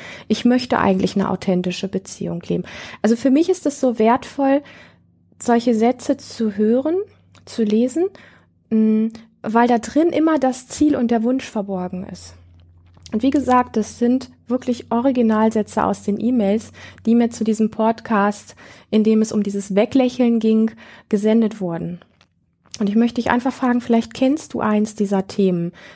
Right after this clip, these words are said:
dass du mit deiner Ehrlichkeit und deinem vielleicht nicht lächeln, wenn dir danach gerade nicht ist, eher,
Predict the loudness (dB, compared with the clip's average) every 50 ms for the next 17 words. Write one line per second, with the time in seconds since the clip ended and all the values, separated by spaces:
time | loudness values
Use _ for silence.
0 | -8 -6 -6 -6 -2 -2 0 0 0 -2 -2 -2 0 0 0 2 2 4 4 4
1 | 2 0 -4 -8 -6 -2 -2 0 0 -2 -4 -6 -6 -4 -2 -2 -2 -4 -4 -2
2 | -2 0 0 2 2 0 0 -2 -6 -20 -20 -20 -20 _ -2 2 2 2 2 0
3 | 2 2 4 4 2 2 0 0 0 2 0 0 0 0 0 0 0 0 0 -2
4 | -2 -2 -2 -4 -6 -10 -6 -4 -2 -2 -2 -2 -2 -4 -4 -6 -6 -8 -8 -8
5 | -10 -20 -20 -20 -20 -18 _ 0 2 4 4 4 4 2 0